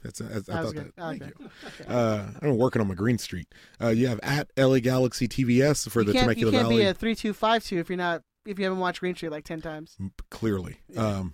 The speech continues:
Speaker 1: someone was arguing with me that they, they didn't throw, uh, they didn't pour a beer on, uh, on what's his name, the black dude. And I'm like, "We not gonna, I can just go fucking find the video. It, it's, like, two weeks old."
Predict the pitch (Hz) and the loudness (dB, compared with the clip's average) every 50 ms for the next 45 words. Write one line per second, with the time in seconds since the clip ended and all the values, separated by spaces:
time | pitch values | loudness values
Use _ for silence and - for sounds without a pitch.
0 | - - - 190 208 196 165 127 - - 127 127 120 117 107 98 92 - 98 95 | -10 -2 0 2 4 4 4 2 2 4 2 4 4 4 2 2 0 0 0 -2
1 | 90 90 85 - 95 95 95 73 - - - 104 101 90 101 101 - 95 92 - | -2 -2 -4 -2 0 0 0 -2 -4 -8 -4 -4 -2 0 0 -2 -2 -4 -8 -6
2 | - 101 98 95 92 90 87 80 - - _ _ _ _ _ _ _ _ _ _ | -4 -2 -2 -2 -2 -4 -6 -8 -10 -16 _ _ _ _ _ _ _ _ _ _
3 | - 95 90 82 87 110 120 117 92 - 120 110 101 87 107 104 95 90 82 - | -8 -8 -6 2 4 4 4 4 2 2 2 2 2 2 0 0 0 -2 -4 -8
4 | _ _ _ _ _ _ _ _ _ _ _ - 101 98 95 95 92 90 87 85 | _ _ _ _ _ _ _ _ _ _ _ -6 -4 -2 -2 -2 -2 -4 -4 -6
5 | 82 80 80 80 - - _ _ _ - 95 87 85 85 90 95 - - - - | -6 -8 -10 -12 -14 -16 _ _ _ -8 -6 -6 -6 -4 -6 -6 -6 -8 -14 -14
6 | - - 78 80 80 78 87 85 78 - - - - - _ _ _ _ _ _ | -14 -16 -16 -16 -14 -14 -12 -12 -12 -14 -16 -18 -20 -20 _ _ _ _ _ _
7 | _ _ _ - 110 110 104 101 - 85 247 262 277 196 - - - - - - | _ _ _ -4 -4 -2 -2 -2 -2 -2 -2 -2 -2 -4 -6 -8 -12 -12 -14 -14
8 | 220 214 196 - - - - - 170 - 110 95 - 139 147 147 139 113 95 87 | -12 -12 -12 -12 -12 -12 -10 -10 -8 -8 -10 -10 -6 -4 -2 -2 0 -2 -2 -4
9 | 80 - _ _ _ _ 90 95 156 190 143 101 92 - - 92 - - 117 104 | -6 -10 _ _ _ _ -2 0 0 2 2 0 -2 -6 -12 -14 -12 -10 -10 -10
10 | - - _ - - _ - _ 123 - - 139 113 - - 180 240 202 113 - | -10 -12 _ -20 -20 _ -14 _ -10 -6 -6 -6 -6 -4 -2 -2 0 0 0 -2
11 | - - 247 240 131 101 90 85 - | 0 -2 0 0 0 -2 -4 -8 -16